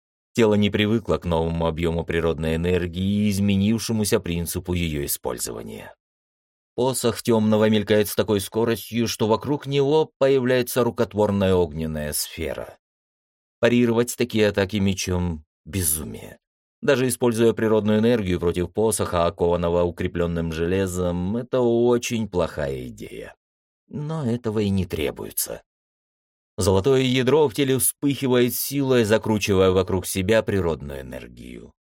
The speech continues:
Помимо движений цветения, школа меча имеет много и других техник. Стремительный удар из верхней стойки сверху вниз, и в пламенную сферу, раскручиваемую противником, врезается золотистая дуга концентрированной силы.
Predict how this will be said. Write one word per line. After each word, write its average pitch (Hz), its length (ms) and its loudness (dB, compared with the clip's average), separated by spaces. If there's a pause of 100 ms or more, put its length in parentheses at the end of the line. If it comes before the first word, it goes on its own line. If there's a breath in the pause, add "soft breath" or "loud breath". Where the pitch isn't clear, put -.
(320)
Помимо 80 400 0
движений 82 460 -2
цветения, 120 640 -2
школа 165 320 -6
меча 147 380 -2
имеет 131 340 -2
много 131 460 2
и - 240 -8
других 80 560 -6
техник. - 680 -12 (760)
Стремительный 147 640 2
удар 147 280 4
из 98 120 2
верхней 95 360 2
стойки 123 500 0
сверху 90 540 0
вниз, 76 580 -4
и 80 100 -6
в 82 160 -8
пламенную 92 540 0
сферу, 120 460 2
раскручиваемую 98 880 0
противником, 104 760 0
врезается 127 520 2
золотистая 127 560 0
дуга 120 340 2
концентрированной 87 880 0
силы. 57 520 -8